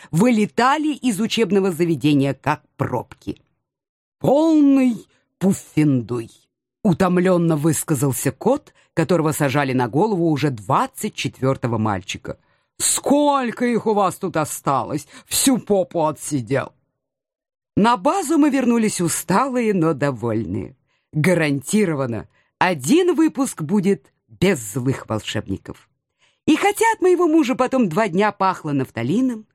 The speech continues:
а профессор даже ел лежа, мы внесли свою посильную лепту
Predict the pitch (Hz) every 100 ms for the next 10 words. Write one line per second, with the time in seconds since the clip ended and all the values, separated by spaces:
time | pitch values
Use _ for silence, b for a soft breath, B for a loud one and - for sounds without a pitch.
0 | B B B 208 202 233 277 339 - 196
1 | 156 196 165 180 123 214 349 349 285 285
2 | 254 208 220 - _ _ _ 156 240 175
3 | 202 202 - 180 190 - 147 143 139 120
4 | - 277 285 262 233 180 160 147 151